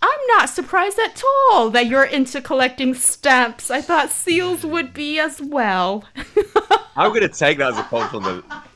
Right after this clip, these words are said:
Speaker 2: <laughs> I'm gonna take that as a compliment. Now, I, I don't still collect them, but I don't mind if people do. No, I did used to collect stamps, and I used to collect coins and notes and things like this.
Speaker 1: And
Speaker 2: And
Speaker 1: rocks. <laughs>
Speaker 2: Yeah, yeah, yeah.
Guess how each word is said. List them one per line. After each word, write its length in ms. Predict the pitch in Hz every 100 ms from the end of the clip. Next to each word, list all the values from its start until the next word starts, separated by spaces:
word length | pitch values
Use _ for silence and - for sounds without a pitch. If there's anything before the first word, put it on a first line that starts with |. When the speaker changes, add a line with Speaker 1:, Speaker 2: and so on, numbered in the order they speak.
| -
Speaker 2:
<laughs> 0 | 107 101 - 131 - - - - - - - - - _
I'm 160 | 135 170
gonna 180 | 180 156
take 60 | 147
that 140 | 147
as 120 | 127
a 20 |
compliment. 320 | 110 123 110 - - -
Now, 220 | 131 147 247 143
I, 160 | 170 -
I 100 | 175
don't 240 | 208 196
still 300 | - - 175
collect 380 | - 139 151 -
them, 180 | 104 101
but 140 | 120
I 100 | 123
don't 240 | 127 151 123
mind 360 | 120 120 107 _ -
if 120 | 98
people 220 | 131 113
do. 180 | 107 104
No, 220 | 120 151
I 140 | 139 143
did 240 | 165 214
used 200 | 175 139
to 60 | 135
collect 280 | 123 104 -
stamps, 400 | - 90 80 -
and 100 | 110
I 40 |
used 240 | 120 135 -
to 80 |
collect 440 | 113 113 110 - _
coins 600 | - 123 107 98 95 - _ _ _ -
and 240 | 104 104
notes 460 | 101 107 - - -
and 180 | 107 95
things 220 | 107 101
like 200 | 98 92
this. 300 | - 85 - 302
Speaker 1:
And 140 | 277
Speaker 2:
And 80 | 233
Speaker 1:
rocks. 580 | 247 240 - - - - - -
<laughs> 0 | 285 247 294 - - - - - -
Speaker 2:
Yeah, 340 | 127 147 113
yeah, 160 | 113 113
yeah. 200 | 104